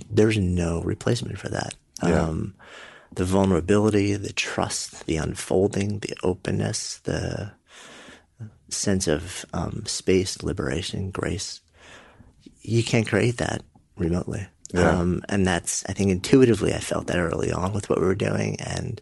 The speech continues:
Speaker 1: it's, it's become a central piece of, even though I'm a couple of iterations from that at this point, you know, the company was eventually sold.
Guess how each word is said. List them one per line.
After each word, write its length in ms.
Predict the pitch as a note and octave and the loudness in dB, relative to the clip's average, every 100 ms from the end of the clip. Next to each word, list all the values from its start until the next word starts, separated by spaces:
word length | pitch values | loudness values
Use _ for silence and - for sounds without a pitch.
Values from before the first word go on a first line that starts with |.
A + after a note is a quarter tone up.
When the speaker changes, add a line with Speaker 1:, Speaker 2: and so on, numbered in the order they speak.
| - - - | -16 -20 -20
Speaker 1:
it's, 160 | - - - | -14 -6 -2
it's 280 | G2 - - _ _ - | -2 -4 -12 _ _ -6
become 420 | G2+ - A#2 F2 | -4 -2 0 2
a 60 | |
central 340 | D2+ F2 F2 - | 2 0 -2 -4
piece 400 | - F#2+ F#2 - | -2 0 2 0
of, 280 | - E2+ - | 0 0 2
even 220 | G#2 G#2+ | 4 6
though 160 | G2+ F#2+ | 6 6
I'm 200 | F2+ F2 | 4 0
a 40 | |
couple 300 | - - - | -2 -2 0
of 80 | E2+ | 2
iterations 640 | F2 D#2 D2+ F2+ - A#2 | 2 2 2 2 0 -2
from 340 | - B2 A#2+ A#2+ - - - - - | 0 0 0 0 -8 -18 -16 -16 -2
that 260 | G#2 A2 | 2 4
at 160 | A2 A2 | 4 2
this 180 | A2+ - | 0 0
point, 240 | - B2 | -2 0
you 60 | A2 | 2
know, 80 | - | 0
the 60 | |
company 340 | - F#2 - F#2 | 0 -2 0 0
was 180 | F#2+ | 0
eventually 440 | E2+ E2+ G#2+ - F2 | 0 0 -2 -2 -2
sold. 520 | - A2+ A2+ - - | 0 2 4 2 0